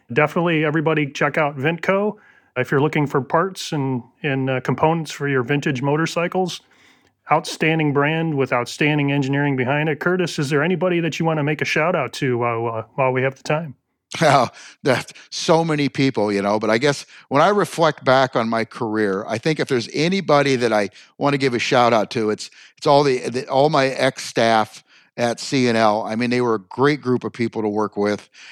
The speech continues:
Speaker 2: And, uh, I was, I was so lucky to have that staff to help support and build that company. I mean, there's, you know, I, uh, one man cannot take all the credit for building up a great organization. It takes a lot of people.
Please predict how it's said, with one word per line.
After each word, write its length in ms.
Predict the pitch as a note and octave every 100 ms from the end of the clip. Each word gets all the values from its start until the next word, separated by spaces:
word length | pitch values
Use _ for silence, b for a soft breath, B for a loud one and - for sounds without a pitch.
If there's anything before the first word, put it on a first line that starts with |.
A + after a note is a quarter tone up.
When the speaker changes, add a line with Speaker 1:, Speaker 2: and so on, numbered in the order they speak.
| B -
Speaker 2:
And, 420 | A#2+ A#2 A#2 A2
uh, 240 | A2 A2 A2
I 160 | A2
was, 220 | A2 A2 F#2
I 140 | A#2
was 120 | A2
so 220 | - D3
lucky 320 | B2+ C3 A#2 G#2+
to 100 | G#2+
have 300 | A#2 A#2 A2
that 200 | G#2+ -
staff 520 | - A2+ A2+ G#2+ - B B -
to 80 | A2+
help 220 | B2 B2
support 420 | - - B2+ A#2+
and 100 | F#2
build 220 | A#2 A#2
that 160 | G#2+ G#2+
company. 340 | - A2+ F#2+
I 80 | G2
mean, 80 | G2+
there's, 260 | G#2+ A2+ -
you 100 | A2+
know, 100 | A#2+
I, 160 | A#2+ - B B B -
uh, 120 | C#3
one 340 | C#3 D3 E3+
man 380 | D#3 D3 C3+ A#2
cannot 460 | - C3 B2 A#2+ -
take 240 | B2+ A2+
all 140 | A#2+ A2
the 80 | G#2+
credit 400 | B2 A2 G#2+ G2
for 80 |
building 320 | F2+ A2+ G#2 G#2
up 120 | G2+
a 60 |
great 220 | F2+ G#2 G#2
organization. 640 | G#2 G2 F#2 G#2+ G2+ F#2+
It 60 | E2
takes 200 | G2 G2
a 60 |
lot 220 | F#2+ G#2+
of 60 | A2
people. 440 | G#2+ G#2+ F#2 E2+